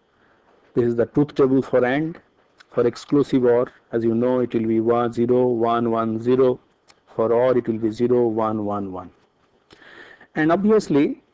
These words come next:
uh, whenever you are performing logical instructions, one operand will be always the accumulator. The second operand can be, uh, a register.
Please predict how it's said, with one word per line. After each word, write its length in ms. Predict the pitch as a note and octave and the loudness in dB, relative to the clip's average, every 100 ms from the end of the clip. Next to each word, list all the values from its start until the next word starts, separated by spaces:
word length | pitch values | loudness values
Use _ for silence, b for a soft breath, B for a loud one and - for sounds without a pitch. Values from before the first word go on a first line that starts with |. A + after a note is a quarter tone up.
| b b b b - | b b b b -6
uh, 220 | B2 A#2 | -2 -2
whenever 400 | - D3 G#3 G3 | -2 -2 0 2
you 140 | F#3+ E3 | 4 4
are 60 | |
performing 680 | C#3+ B2 - D3+ D3+ D#3+ D3 | 2 0 -2 -2 0 2 2
logical 380 | B2 C3 C#3+ D3+ | 2 2 2 2
instructions, 680 | C3 - B2+ - - A#2 - | 0 0 -2 -2 -4 -6 -4
one 260 | B2 D#3+ F3+ | -2 2 2
operand 460 | F3 E3+ E3+ E3 | 2 2 2 2
will 160 | C#3+ C#3+ | 2 2
be 160 | C#3+ | 4
always 440 | B2+ D3 D#3+ D#3+ B2+ | 4 4 4 2 2
the 200 | C3 F3 | 0 0
accumulator. 640 | - B2+ A2+ G2 - - _ _ _ _ | 0 0 0 -2 -6 -14 _ _ _ _
The 100 | C3+ | -2
second 380 | - C#3+ C3+ F#3+ | 0 -2 0 2
operand 480 | F3 D#3+ D3+ D3+ C#3+ | 2 2 2 2 0
can 240 | C3+ C#3+ | 0 2
be, 360 | C#3 C#3 C3+ E3 _ b b b b b b _ - | 2 2 0 -4 _ b b b b b b _ -4
uh, 320 | A2+ A2+ A#2 - | 0 0 0 -2
a 140 | C3 A#2+ | 0 2
register. 580 | B2 C#3+ - - D#3 | 2 0 -4 -2 -2